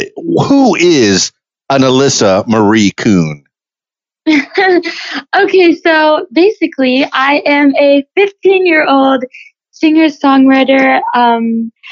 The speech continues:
Speaker 2: I write country pop music. I perform all around South Florida, um, and Nashville. And basically, when I was, like, younger, everyone used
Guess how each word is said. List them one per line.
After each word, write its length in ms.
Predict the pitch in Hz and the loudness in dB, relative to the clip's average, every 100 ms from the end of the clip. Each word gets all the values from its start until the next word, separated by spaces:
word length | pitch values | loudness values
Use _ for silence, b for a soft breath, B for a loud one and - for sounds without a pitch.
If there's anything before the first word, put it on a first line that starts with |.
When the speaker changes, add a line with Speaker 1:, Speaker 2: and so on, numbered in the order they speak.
| B - | B -2
Speaker 2:
I 160 | 269 | 2
write 420 | 277 285 277 285 - | 2 2 0 -2 -4
country 440 | 320 294 339 349 | -2 0 2 0
pop 320 | 339 320 320 - | 0 -2 -2 -2
music. 560 | 285 302 294 285 285 277 | 0 2 2 2 0 -2
I 120 | - 247 | -4 -4
perform 460 | 262 - 269 254 | -4 -2 0 2
all 140 | 254 262 | 2 0
around 440 | 254 247 247 254 _ - | 2 0 0 -2 _ -18
South 360 | - 302 294 294 | -6 -2 -2 -2
Florida, 640 | - 277 269 269 262 254 254 _ _ _ _ _ | -2 0 2 2 2 0 -2 _ _ _ _ _
um, 560 | 277 269 247 240 240 240 - | -2 0 0 -2 -6 -8 -8
and 220 | 262 254 | -2 0
Nashville. 760 | 247 233 233 - 247 240 247 254 | 2 0 -2 -6 -2 0 2 0
And 420 | 262 254 254 269 - | 2 4 4 2 2
basically, 760 | 294 330 339 330 302 294 294 294 _ - - _ | 2 2 0 0 0 2 0 -2 _ -14 -14 _
when 220 | 240 294 | -2 0
I 240 | 285 294 370 | 2 2 2
was, 160 | 320 | 0
like, 280 | 269 285 277 | 0 0 0
younger, 540 | 240 254 269 285 302 294 | 0 2 2 2 0 0
everyone 480 | 254 262 294 285 254 | -2 0 2 2 2
used 220 | 254 254 | 2 -2